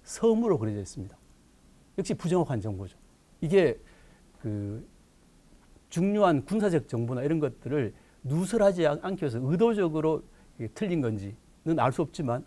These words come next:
어쨌거나 여러 가지 오류들을 발견할 수 있습니다. 그래서 이 대학이라고 하는 곳에, 곳은 그냥 만들어진 지식을 학습하는 곳이 아니고,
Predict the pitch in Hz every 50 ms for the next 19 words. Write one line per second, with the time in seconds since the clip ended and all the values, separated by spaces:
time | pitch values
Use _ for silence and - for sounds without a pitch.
0 | - - 143 151 151 - 117 113 135 160 - - - - - _ _ _ _ -
1 | 123 113 113 107 143 156 156 160 156 156 160 - - - - - - - _ -
2 | - - - - 139 131 151 160 165 151 156 147 147 143 127 - 113 113 113 135
3 | 131 113 117 117 110 - - - 110 - - 110 95 90 - - _ - - _
4 | _ _ _ - 185 190 135 151 147 104 - - - - - - - _ _ _
5 | - - - - - - 127 117 - 139 143 156 185 214 214 233 220 185 156 147
6 | 143 143 139 135 135 117 107 113 104 117 110 110 - _ - - _ _ _ _
7 | _ _ _ _ - - - 127 - - 151 127 98 101 - _ _ _ _ _
8 | _ _ - - 196 220 208 165 135 110 - - - 113 107 113 117 123 127 139
9 | 220 247 214 196 190 160 139 - - 165 147 127 113 113 - - - - - -
10 | 190 180 151 135 120 113 - - 104 95 101 107 147 151 -